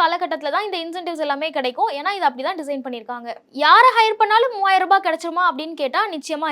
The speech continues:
இல்ல. எவ்வளவு சம்பளத்துல அவங்களை ஹையர் பண்றாங்களோ அதுக்கேத்த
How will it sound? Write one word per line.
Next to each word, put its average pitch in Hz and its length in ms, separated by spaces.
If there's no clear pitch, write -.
இல்ல. 240 100
எவ்வளவு 508 300
சம்பளத்துல 392 440
அவங்களை 359 160
ஹையர் 339 260
பண்றாங்களோ 285 420
அதுக்கேத்த 359 460